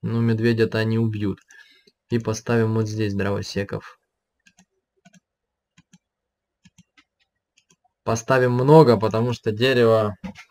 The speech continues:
нужно будет много. И не только дерево. Домики. Обязательно домики.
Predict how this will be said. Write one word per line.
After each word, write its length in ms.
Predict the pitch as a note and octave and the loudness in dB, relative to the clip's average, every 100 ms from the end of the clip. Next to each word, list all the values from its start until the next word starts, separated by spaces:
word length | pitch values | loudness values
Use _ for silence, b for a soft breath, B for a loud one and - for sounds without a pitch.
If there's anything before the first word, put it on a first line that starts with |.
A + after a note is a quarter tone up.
| B B - | B B 0
нужно 340 | C3 B2+ B2 | 4 4 4
будет 320 | A#2 A#2+ A#2+ | 2 2 2
много. 440 | A#2 A#2 A2+ G#2 G2+ | 2 4 4 2 0
И 100 | A#2+ | 0
не 160 | B2+ | 0
только 300 | A#2 A#2 - | 2 2 2
дерево. 440 | G2+ G#2+ G2+ F#2 F#2 B B B B B B B _ _ _ - F3+ F3+ _ _ _ _ _ - _ _ _ _ - A#2 | -2 0 0 0 -4 B B B B B B B _ _ _ -20 -20 _ _ _ _ _ _ -20 _ _ _ _ -14 -8
Домики. 720 | G#2+ B2+ B2 G#2+ F#2 F#2+ F#2 G#2 _ _ _ _ _ _ _ _ _ - | 0 4 4 2 -2 -6 -8 -10 _ _ _ _ _ _ _ _ _ -2
Обязательно 800 | A2+ A2+ A2 A#2 A2 G#2 G2+ G#2 | -2 0 0 0 0 -2 -2 0
домики. 560 | B2 C3+ A2 - G#2+ | 2 2 -2 -6 -6